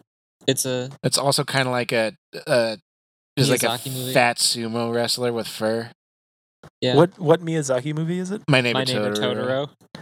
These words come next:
Speaker 3: Oh,
Speaker 2: It's
Speaker 3: okay.
Speaker 2: a, it's about him.
Speaker 3: <laughs>
Speaker 2: It's, it's a bi-, it's a biopic.
Speaker 3: Okay.
Speaker 1: <laughs>
Speaker 3: Yeah, I have not seen that one.
Speaker 2: Ye-
Speaker 3: I've actually seen a few of those, though.
Speaker 2: I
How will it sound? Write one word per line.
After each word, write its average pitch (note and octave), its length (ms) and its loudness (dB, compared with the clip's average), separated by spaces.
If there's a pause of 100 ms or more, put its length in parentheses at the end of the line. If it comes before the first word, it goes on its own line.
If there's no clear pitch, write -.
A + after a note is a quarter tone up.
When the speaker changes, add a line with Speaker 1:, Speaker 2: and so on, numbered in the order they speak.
(100)
Speaker 3:
Oh, A#2 300 6
Speaker 2:
It's C3+ 160 0
Speaker 3:
okay. A2 200 -2
Speaker 2:
a, C#3 60 4
it's - 120 -2
about G3 380 4
him. G#3 160 -4
Speaker 3:
<laughs> E4+ 100 2
Speaker 2:
It's, - 160 -2
it's - 220 0
a C3 60 2
bi-, - 240 0
it's E3 160 -2
a A#2+ 40 -2
biopic. G#2 600 -2 (1200)
Speaker 3:
Okay. - 340 -2
Speaker 1:
<laughs> - 240 2
Speaker 3:
Yeah, A#2 120 -6
I - 40 -10
have A2+ 160 -6
not A2 200 -4
seen A#2 200 -4
that G#2+ 180 -6
one. G2 180 -10
Speaker 2:
Ye- A#2+ 80 -2
Speaker 3:
I've D3 80 2
actually G#3+ 240 2
seen B3 180 -6
a - 40 -6
few C3 160 -2
of A2 60 -4
those, - 240 -6
though. - 180 -10
Speaker 2:
I D3+ 240 6